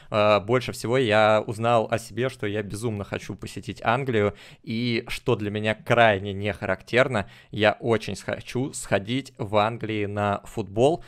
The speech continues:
Причём не футбол английской премьер-лиги, а футбол вот этих вот низших дивизионов, Лига два, конференция, может быть, на свой, э, великий Донкастер попасть и дать пару советов тренеру, кого брать и как играть в футбол.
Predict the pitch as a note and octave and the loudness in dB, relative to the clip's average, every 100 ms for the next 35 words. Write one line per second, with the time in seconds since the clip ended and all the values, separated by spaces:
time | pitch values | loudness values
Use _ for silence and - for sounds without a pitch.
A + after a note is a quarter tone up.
0 | - - - G#2 A#2+ G2+ A#2 A2+ A2 G2+ | -18 -16 -12 0 0 2 0 -2 -4 0
1 | G#2+ G2+ A2 G2+ G#2+ A2 - G2 G2 - | 2 2 -2 -4 -2 -4 -4 -4 -6 -6
2 | G#2+ G2 C#3 D3 C#3+ C3 B2+ - - G2+ | -6 0 0 2 -4 0 0 0 2 2
3 | G2+ - - G2+ G#2 A2+ A#2 G2+ G2 G#2 | 2 -2 -12 -8 0 2 2 0 -2 -4
4 | G#2 - G#2+ - - - A#2 B2 A#2+ - | -4 -6 -6 -8 -16 -10 -2 0 -2 -2
5 | G#2 - G#2+ G#2 G2+ G2+ G#2+ B2+ G#2+ G2+ | -4 -6 -6 -4 -2 0 0 0 -4 -4
6 | A2 G#2 F2+ F#2+ A2 C3 - _ - - | -4 -2 -2 4 6 4 0 _ -14 -4
7 | G2+ A#2 B2 G2 G#2 G2+ G#2 G2+ - G#2+ | 0 0 -2 -4 -4 -4 -6 -6 -2 0
8 | G#2 - - - _ - G2 G2 G2 F#2+ | 0 -2 -20 -20 _ -4 -2 0 0 0
9 | G2+ G#2+ - G2 - - A#2 G#2 - A#2 | -2 -4 -2 -4 -4 -2 2 2 4 6
10 | A#2+ - A2 - A2 - A2 G#2+ - G#2 | 6 4 -2 2 0 4 4 2 -2 -6
11 | G#2 G#2 G2+ - - - A#2+ G#2+ G2+ G2+ | -4 -2 -2 -4 -16 -20 0 2 4 4
12 | G#2 G2+ G#2+ G#2 G2+ G2 - A#2 B2 A#2 | 2 2 2 2 2 -2 0 0 2 2
13 | A2 G#2 G2+ G2+ G2 G#2 G2 - G2+ F#2+ | 2 0 0 0 2 2 2 0 -8 -6
14 | F#2 - F#2+ - G#2+ G#2 G2 - G#2 G2 | -6 -2 -2 -2 -6 0 0 0 -4 2
15 | C#3+ F3 | 2 0